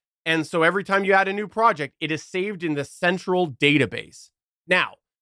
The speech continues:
you can export them separately. So if I want, if I'm in the episode sixty-six of Better Podcasting Live Chat, I can go and I can go save as or export or whatever it is, and I can save an individual file.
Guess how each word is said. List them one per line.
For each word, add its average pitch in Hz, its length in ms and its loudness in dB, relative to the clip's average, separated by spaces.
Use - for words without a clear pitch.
you 175 140 -10
can 254 360 2
export 190 500 -6
them 147 140 -6
separately. - 600 -10
So 151 320 2
if 143 100 0
I 160 100 4
want, 156 360 4
if 151 180 -2
I'm 127 240 -4
in 180 400 -2
the 127 100 0
episode 123 640 0
sixty-six 151 480 -6
of 156 140 0
Better 156 180 6
Podcasting 156 540 0
Live 160 180 0
Chat, 190 240 2
I 190 120 0
can 220 180 -10
go 180 240 0
and 180 100 -2
I 160 100 -2
can 151 220 -6
go 143 520 2
save 156 340 0
as 147 240 0
or 113 180 -8
export 127 460 -10
or 123 60 -6
whatever 131 380 0
it 127 60 -4
is, 123 160 -2
and 131 80 0
I 139 120 0
can 151 160 -12
save 175 320 -4
an 165 80 -2
individual 131 560 -2
file. 151 420 2